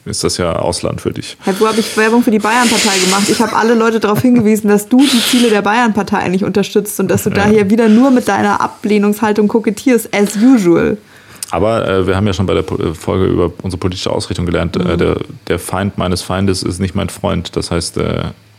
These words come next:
Speaker 1: wenn jemand <laughs> dasselbe wie ich will, aber aus dem falschen Grund, dann bin ich trotzdem dagegen.
Speaker 2: Mhm.
Speaker 1: Das sind zwei völlig unterschiedliche Konzepte, oder? Egal.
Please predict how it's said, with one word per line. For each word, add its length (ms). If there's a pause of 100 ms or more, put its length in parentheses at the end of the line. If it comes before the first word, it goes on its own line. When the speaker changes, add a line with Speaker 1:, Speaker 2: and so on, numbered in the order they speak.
(200)
Speaker 1:
wenn 160
jemand 280
<laughs> 80
dasselbe 360 (100)
wie 80
ich 180
will, 120
aber 180
aus 160
dem 80
falschen 320
Grund, 280
dann 80
bin 100
ich 60
trotzdem 280
dagegen. 440 (100)
Speaker 2:
Mhm. 300 (260)
Speaker 1:
Das 140
sind 120
zwei 160
völlig 220
unterschiedliche 480
Konzepte, 440
oder? 220 (140)
Egal. 260